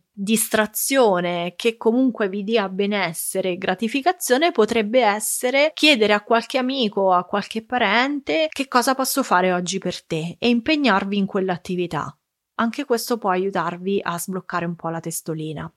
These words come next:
E poi in un secondo momento, dopo che avete fatto alcune di queste attività per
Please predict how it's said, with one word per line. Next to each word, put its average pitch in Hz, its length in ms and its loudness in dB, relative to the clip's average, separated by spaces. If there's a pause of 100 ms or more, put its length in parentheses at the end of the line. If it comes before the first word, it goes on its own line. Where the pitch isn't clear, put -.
E 311 260 -4
poi 277 440 4 (220)
in 233 460 2 (100)
un 311 200 6
secondo 247 680 4
momento, 196 960 0 (100)
dopo 220 400 6
che 185 160 -2
avete 185 280 -2
fatto 208 520 0
alcune 190 800 2
di 180 100 -4
queste 185 320 -2
attività 190 760 0
per 196 320 2